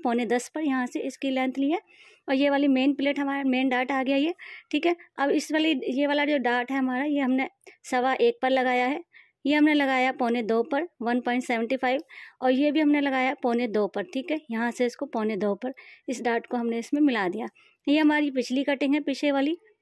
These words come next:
और ये अगली कटिंग है जो हमारी आर्म होल के सेंटर में से हमने मार्क किया है इसको आधा इंच का, ट्वे-, पॉइंट ट्वेंटी फ़ाइव अंदर, पॉइंट ट्वेंटी फ़ाइव बाहर। तो बाहर की साइड से हम बाहर की मार्किंग करेंगे, पीछे की बैक की, और आगे वाली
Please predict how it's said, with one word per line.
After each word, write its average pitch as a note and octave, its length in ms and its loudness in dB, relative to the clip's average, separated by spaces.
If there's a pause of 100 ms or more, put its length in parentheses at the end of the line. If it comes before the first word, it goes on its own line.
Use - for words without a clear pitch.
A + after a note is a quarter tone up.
(1040)
और D#4+ 80 2
ये C#4+ 120 2
अगली C#4+ 240 2
कटिंग D4 320 0
है D#4+ 120 4
जो D4 120 2
हमारी C4+ 320 0
आर्म B3 260 0
होल B3+ 140 0
के C#4+ 140 -2
सेंटर A#3+ 380 0
में B3+ 120 0
से C4 100 -4
हमने B3 180 0
मार्क A#3+ 320 -2
किया B3+ 140 0
है B3+ 100 2
इसको B3+ 200 -4
आधा A#3+ 200 0
इंच B3+ 180 0
का, E4 100 -4 (460)
ट्वे-, C4+ 220 4
पॉइंट C#4 300 2
ट्वेंटी C#4+ 240 2
फ़ाइव C4+ 280 -2
अंदर, B3 280 -2 (100)
पॉइंट A#3 220 -2
ट्वेंटी B3 220 -2
फ़ाइव A3 220 0
बाहर। A3 420 -2
तो B3+ 140 2
बाहर A#3 260 -2
की C4 140 -6
साइड B3 260 0
से - 160 -4
हम B3 280 0
बाहर A#3 200 -2
की C4 120 -4
मार्किंग C4 380 0
करेंगे, C#4 440 0
पीछे D4 220 -2
की D4+ 120 -2
बैक B3 220 -2 (100)
की, F#4+ 80 -2 (480)
और B3+ 200 2
आगे C4 340 0
वाली D4 240 2